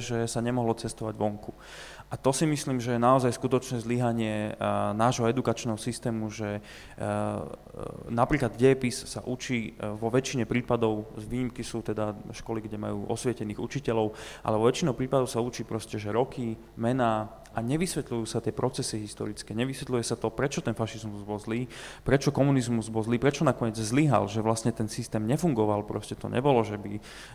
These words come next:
teda prišli zlí Američania, ten Sovietský zväz a, e,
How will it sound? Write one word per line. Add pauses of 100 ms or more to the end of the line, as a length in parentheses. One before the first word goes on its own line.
(120)
teda
prišli
zlí
Američania, (480)
ten (160)
Sovietský
zväz
a,
e,